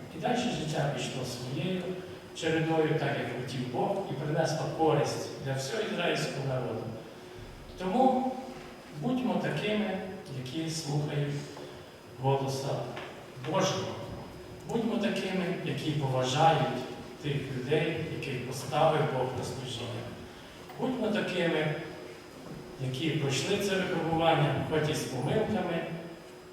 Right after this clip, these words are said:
де в вічності Бог захотів мати справу з Мойсеєм, Іле-, Іллею. Ілля взагалі був взятий на небо, він не бачив смерті. Мойсей також був взятий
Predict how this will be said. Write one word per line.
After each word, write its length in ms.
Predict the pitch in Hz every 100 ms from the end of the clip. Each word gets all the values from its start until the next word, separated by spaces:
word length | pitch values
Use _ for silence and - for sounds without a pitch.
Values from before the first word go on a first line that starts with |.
| - 135
де 200 | 139 131
в 140 | 123 117
вічності 560 | - - 143 - - 135 131 - - -
Бог 200 | 135 127 - - - -
захотів 540 | - - 143 135 196 208 208 - 135
мати 340 | 135 131 127 123 117 123
справу 560 | - - 131 123 - 113 110 110
з 200 | 110 120
Мойсеєм, 560 | 117 120 185 185 185 165 165 160 - - -
Іле-, 480 | 135 127 147 - 170 143
Іллею. 460 | 135 170 190 190 170 - - - - - - 147
Ілля 140 | 190
взагалі 480 | 190 - - - -
був 120 | 208
взятий 420 | 180 170 160 160 151
на 100 | 151
небо, 320 | 147 131 127 127 120
він 80 | 120
не 80 |
бачив 380 | 110 - - - - 160
смерті. 400 | 165 156 160 - - - - - - - 277
Мойсей 320 | 285 262 240
також 420 | 170 180 175 156 139 143
був 100 | 131
взятий 500 | - 135 107 -